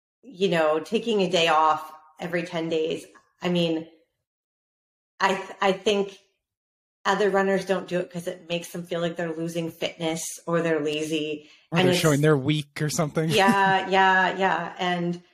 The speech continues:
Speaker 1: it's totally the opposite. I feel like it's a day to just let your body absorb all the hard work that it's done and for your mind to have a break and for you to reset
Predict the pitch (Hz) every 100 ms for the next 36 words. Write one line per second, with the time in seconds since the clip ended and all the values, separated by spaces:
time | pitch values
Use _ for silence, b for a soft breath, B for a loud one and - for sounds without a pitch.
0 | b b _ _ _ - 196 190 - 226
1 | 226 277 240 202 - 180 175 185 196 180
2 | 160 160 185 185 185 185 - 175 165 170
3 | 175 175 170 165 - 170 165 165 165 -
4 | 151 156 165 185 190 180 156 151 139 147
5 | 196 190 196 - 208 208 226 233 b b
6 | b b _ 185 180 170 170 190 175 175
7 | 165 160 165 170 170 165 - 165 165 -
8 | 170 165 185 160 165 160 165 160 - 160
9 | -